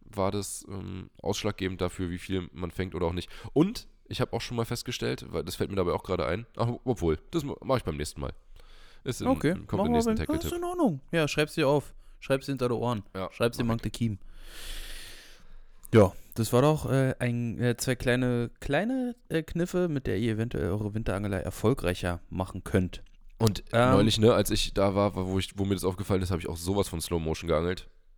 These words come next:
Speaker 2: Ja.
Speaker 1: Ah,
Speaker 2: Einfach
Speaker 1: das
Speaker 2: nur ganz, ganz lange. Da braucht so ein, braucht so ein Wurf, braucht man seine vier, fünf Minuten.
Speaker 1: Ja gut, das ist dann schon weiter Wurf.
Speaker 2: Ja, also ich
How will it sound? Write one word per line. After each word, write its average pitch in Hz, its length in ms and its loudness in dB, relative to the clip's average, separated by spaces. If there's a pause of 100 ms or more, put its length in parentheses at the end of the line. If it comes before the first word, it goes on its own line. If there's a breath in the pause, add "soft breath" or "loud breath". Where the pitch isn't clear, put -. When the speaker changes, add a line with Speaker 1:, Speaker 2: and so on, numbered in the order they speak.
(640)
Speaker 2:
Ja. 98 240 -8 (920 soft breath)
Speaker 1:
Ah, - 140 -8
Speaker 2:
Einfach 95 220 -6
Speaker 1:
das 98 100 -6
Speaker 2:
nur 95 140 -4
ganz, 98 400 -2
ganz 92 260 -4
lange. 98 200 -2
Da 95 140 0
braucht 113 280 6
so 117 100 2
ein, 110 200 -2 (180)
braucht 113 200 2
so 120 100 -2
ein 110 180 -4
Wurf, 147 400 -2 (360)
braucht 117 220 -4
man 123 120 -4
seine 110 420 -4 (260)
vier, - 320 2
fünf 104 260 -2
Minuten. 92 420 -4 (1160 soft breath)
Speaker 1:
Ja 71 80 -6
gut, 73 300 -8
das 80 140 -6
ist - 100 -10
dann 78 100 -6
schon 76 140 -8
weiter 69 260 0
Wurf. 69 240 -6 (2000 loud breath)
Speaker 2:
Ja, 98 320 -12 (300)
also 85 180 -14
ich 90 200 -14